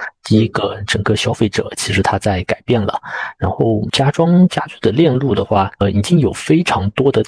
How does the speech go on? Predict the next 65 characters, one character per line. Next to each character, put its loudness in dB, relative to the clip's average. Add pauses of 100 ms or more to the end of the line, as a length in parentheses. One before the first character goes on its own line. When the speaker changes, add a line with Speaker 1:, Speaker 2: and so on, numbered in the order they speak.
Speaker 1:
点 -2
和 0
一 2
些 -2
触 -4
点 -4
会 -2
去 0
影 4
响 0 (140)
到 0
这 0
些 2
消 0
费 2
者。 -2 (160)
Speaker 2:
嗯。 2
Speaker 1:
你 4
就 2
比 -2
如 -4
像， -2 (360)
呃， 0
那 0
天 -4
猫 2
啊、 0
淘 0
宝 -2
啊， 0
对 0
吧？ -4
这 0
些 2 (100)
各 0
种 -6
平 0
台、 0
小 -2
红 0
书， 0
然 0
后 2
还 0
有 4
我 2
们 2 (280)
家 0
居 -2
垂 0
类 4
的 0
一 0
些 2 (140)
A 2
P -4
P， 2
它 0
都 -10
会 0
影 2
响 -2
到 2
这 0
个 0